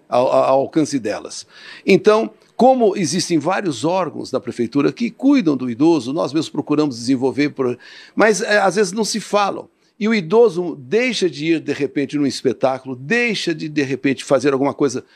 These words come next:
de um, de um lazer mais completo, porque não há uma comunicação. Então, esse projeto tem,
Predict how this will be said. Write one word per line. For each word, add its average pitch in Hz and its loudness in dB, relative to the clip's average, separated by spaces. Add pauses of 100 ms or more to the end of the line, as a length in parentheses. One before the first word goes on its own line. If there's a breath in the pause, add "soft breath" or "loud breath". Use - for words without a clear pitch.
(120)
de 127 2
um, 143 4
de 127 0
um 143 4
lazer 131 0
mais 131 -4
completo, 151 0 (340 soft breath)
porque 214 -2
não 208 2
há 202 4
uma 214 -4
comunicação. 196 -4
Então, 202 -2
esse 208 0
projeto 139 2
tem, 156 -2